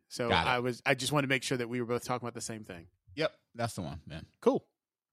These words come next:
Speaker 2: There you go. So, so I'll use that. And then, uh,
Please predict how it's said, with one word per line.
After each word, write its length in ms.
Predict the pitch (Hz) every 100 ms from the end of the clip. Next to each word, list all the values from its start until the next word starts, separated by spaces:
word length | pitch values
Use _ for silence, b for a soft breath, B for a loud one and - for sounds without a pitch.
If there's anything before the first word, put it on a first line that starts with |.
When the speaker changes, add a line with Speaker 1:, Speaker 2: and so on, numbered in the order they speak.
| _ _ _ _ _ _ _
Speaker 2:
There 140 | 98 90
you 100 | 73
go. 140 | 69 - _
So, 340 | - 87 80 - _ _ _ B B B B B
so 140 | - 110
I'll 220 | 98 98
use 220 | 104 104
that. 260 | 113 127 - _ _ _ _ _ _ _ 107
And 180 | 107
then, 460 | 101 101 98 98 95
uh, 420 | 95 95 92 90